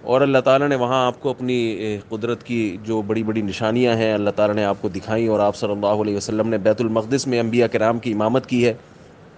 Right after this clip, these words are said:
یہ سب باتیں تو صحیح حدیث سے ثابت ہیں، لیکن وہ رات کب ہوئی ہے، یعنی وہ ڈیٹ کون سی ہے، چونکہ اس کا عملی زندگی سے کوئی تعلق نہیں ہے، اس میں کوئی فضیلت والا عمل ثابت نہیں ہے، اس لیے ہمیں شریعت نے اس رات کا نہیں بتایا۔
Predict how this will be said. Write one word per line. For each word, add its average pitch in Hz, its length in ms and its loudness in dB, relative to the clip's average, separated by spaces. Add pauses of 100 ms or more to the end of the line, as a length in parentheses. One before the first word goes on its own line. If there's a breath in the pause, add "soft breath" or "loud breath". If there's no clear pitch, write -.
(720 loud breath)
یہ 151 140 4
سب 175 140 4
باتیں 160 260 2
تو 165 120 -2
صحیح 160 260 2
حدیث 143 280 2
سے 160 100 -2
ثابت 131 400 -2
ہیں، 107 160 -2
لیکن 139 240 -6
وہ 165 140 0
رات 139 300 2
کب 170 140 6
ہوئی 165 240 0
ہے، 170 160 2 (540 soft breath)
یعنی 139 240 -2
وہ 147 140 0 (200)
ڈیٹ 139 380 2
کون 156 240 0
سی 151 220 -2
ہے، 156 120 6
چونکہ 160 260 -4
اس 175 160 -2
کا 175 200 2 (100)
عملی 156 300 0
زندگی 156 360 -2
سے 165 140 -2
کوئی 156 140 0
تعلق 143 400 2
نہیں 117 260 0
ہے، 117 140 2
اس 127 220 -4
میں 127 120 -2
کوئی 127 240 0
فضیلت 127 440 0
والا 120 280 4
عمل 135 180 2
ثابت 123 340 0
نہیں 113 200 -2
ہے، 135 60 -2
اس 143 120 -6
لیے 156 120 2
ہمیں 147 160 2
شریعت 147 360 0
نے 160 60 2
اس 135 140 -2
رات 120 260 4
کا 151 60 0
نہیں 131 140 0
بتایا۔ 87 360 0